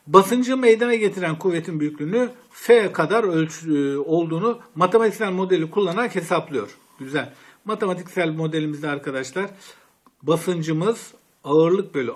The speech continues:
alan idi. Kuvvet de neydi arkadaşlar? Basınç çarpı alan idi. Yani kuvveti kadar yani ağırlığı da. Öğrenciler cismi iki sonra üç numaralı yüzey üzerine koyduklarında ilk konuma göre basınç ve basıncı meydana getiren kuvvette nasıl bir değişiklik olur?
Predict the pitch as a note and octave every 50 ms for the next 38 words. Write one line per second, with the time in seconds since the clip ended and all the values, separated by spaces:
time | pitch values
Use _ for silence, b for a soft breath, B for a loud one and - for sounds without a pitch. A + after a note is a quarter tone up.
0 | - - A#2 C3 D#3 E3+ F3+ F#3+ F#3+ F#3 G3 G#3+ G#3+ G#3+ - _ b b b b
1 | b b _ _ - - G3 G3+ G#3+ A3 G#3 G#3+ - G3 F#3+ G3+ A3 G#3 F#3 D#3+
2 | C#3 C3+ C3+ C3+ - C3 C3 C3 - F3+ F3+ D#3 C3+ C3 C#3 D3 C#3+ - G#3+ G#3
3 | D#3+ - - D#3 B2+ B2 B2 B2 - G3 A#3 B3 A#3 G#3 - _ _ _ - C#3+
4 | C#3+ C#3+ C#3 B2+ A#2 G#2+ G2 - - _ _ _ _ _ A#3 A#3+ G3 D#3 G3 F#3+
5 | - - G#3 G3 F3+ E3+ E3 - - - A#2 G#2+ A#2 G#2+ G#2+ A2 G#2+ G#2+ G#2+ B2+
6 | C3+ C3+ C3+ B2+ A#2+ A2 A2 A2 G2+ F#2+ - _ _ B B B B B B B
7 | B B B - G3 G#3 C#4 E4 E4 D#4+ D#4 D4 D4+ D#4 C#4 C4 A#3+ C4 C#4 C#4
8 | - C#4 C4+ A#3 G#3+ D#3+ - D4 C#4+ - A#3+ B3+ C4 B3+ C4 B3+ - B3 A#3+ A3+
9 | A3+ A3+ A3+ A3 G3+ G3 F#3+ G#3+ A3+ A3 G3 G3+ F#3+ E3+ E3 D#3+ - F3 E3 D#3+
10 | F3 - E3 D3 D3 D#3+ G#3 A3 G#3 A#3+ C4+ C#4 - - A3 G#3 G3 F#3+ F3+ F3+
11 | F#3 F#3+ F3 D3+ D#3+ D#3+ - C4+ C4+ A3 A3+ G3 E3 E3+ D#3+ - G3 G3+ G#3+ G3+
12 | F3+ E3+ E3 D#3+ D3+ D3 C#3+ C#3 C3 B2 B2+ - F#3 F3+ F3 E3 F#3+ G3+ G#3 A3+
13 | A3 G#3+ G3+ F3 D#3+ C#3+ C3+ C3+ C#3 C3+ - - - D#3 E3 D#3+ F#3 F#3+ A#3 C4+